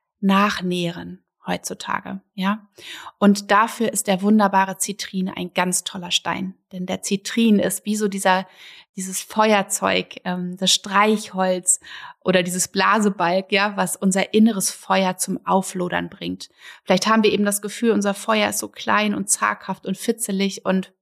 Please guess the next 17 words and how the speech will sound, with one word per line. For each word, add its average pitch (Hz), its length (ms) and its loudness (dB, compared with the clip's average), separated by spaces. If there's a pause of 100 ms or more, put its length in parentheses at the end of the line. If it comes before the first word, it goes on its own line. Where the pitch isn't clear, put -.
(140)
und 190 160 0
wir 202 120 4
können 226 260 2
unser 202 260 -2
inneres 202 300 -2
Feuer 196 280 2
nicht 196 140 -2
so 202 120 -6
spüren. - 640 2 (720)
Und 190 140 2
der 190 140 4
Zitrin 240 840 4
mit 190 180 0
seiner 190 560 2
unfassbar 202 960 4
schönen 208 760 4 (280)
Sonnenenergie, 190 1120 0